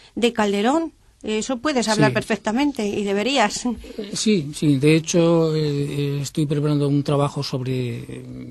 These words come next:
Speaker 2: el, el conocimiento que tenía Wagner de Calderón, que era mucho más, eh, grande de lo que vulgarmente se cree. Eh, él cuenta en su, en sus memorias, Wagner cuenta en sus memorias, cómo, eh, recitaba a Calderón en voz alta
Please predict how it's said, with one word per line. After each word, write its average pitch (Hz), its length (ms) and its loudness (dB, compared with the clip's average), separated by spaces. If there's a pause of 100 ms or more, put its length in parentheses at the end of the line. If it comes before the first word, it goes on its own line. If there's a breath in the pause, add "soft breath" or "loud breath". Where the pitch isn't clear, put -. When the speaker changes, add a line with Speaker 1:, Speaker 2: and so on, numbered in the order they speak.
(240)
Speaker 2:
el, 123 220 -12
el 123 160 -8
conocimiento 139 580 2
que 139 80 0
tenía 131 380 0
Wagner 135 360 0
de 135 100 -4
Calderón, 139 340 -2
que 147 100 -4
era 151 140 2
mucho 143 560 0
más, 147 380 -2
eh, 120 480 -8
grande 147 360 2
de 139 80 -2
lo 131 100 -4
que 120 200 -4
vulgarmente 131 680 -2
se 123 180 -6
cree. 120 300 -8 (480 loud breath)
Eh, 135 580 -6
él 156 140 4
cuenta 180 340 4
en 139 80 -4
su, 127 240 -6
en 127 220 -6
sus 127 220 -8
memorias, 160 720 2
Wagner 139 460 -2
cuenta 131 260 -4
en 139 40 -2
sus 151 100 -2
memorias, 175 440 0 (460 loud breath)
cómo, 196 520 6
eh, 151 400 2
recitaba 156 880 0
a 135 60 -4
Calderón 147 640 0
en 143 100 0
voz 160 240 2
alta 160 480 0